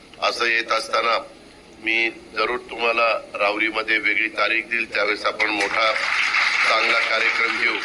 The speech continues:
जे कार्यकर्ते इथे येऊ शकले नाही त्यांनाही तिथं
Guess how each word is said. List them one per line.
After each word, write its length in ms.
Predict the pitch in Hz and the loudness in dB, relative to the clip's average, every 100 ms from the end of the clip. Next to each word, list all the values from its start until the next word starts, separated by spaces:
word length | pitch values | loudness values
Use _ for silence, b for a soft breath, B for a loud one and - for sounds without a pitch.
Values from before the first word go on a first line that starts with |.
| - - - - - 135 | -4 -4 -2 -2 -2 -2
जे 60 | 196 | -2
कार्यकर्ते 600 | 190 143 143 143 135 139 | 0 0 0 -2 -4 -4
इथे 240 | 131 139 127 | -4 -2 -2
येऊ 160 | 127 | -2
शकले 380 | 123 120 123 123 | -4 -6 -2 -2
नाही 220 | 117 110 107 - - - | 0 0 -2 -10 -16 -4
त्यांनाही 460 | 107 120 127 127 127 | -2 0 0 0 -4
तिथं 400 | 123 120 113 | -2 2 2